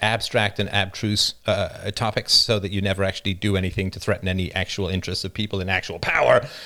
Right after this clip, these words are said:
So I get all of that, but, and that's why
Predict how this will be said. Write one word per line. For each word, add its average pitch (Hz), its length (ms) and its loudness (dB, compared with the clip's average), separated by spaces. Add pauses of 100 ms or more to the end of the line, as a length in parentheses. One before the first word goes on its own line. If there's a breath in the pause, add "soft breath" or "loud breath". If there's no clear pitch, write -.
(160 loud breath)
So 107 300 2
I 117 100 2
get 135 220 6
all 110 160 2
of 98 80 0
that, 95 280 -2
but, 104 280 -2 (1300 soft breath)
and 147 100 2
that's 156 220 4
why 143 380 4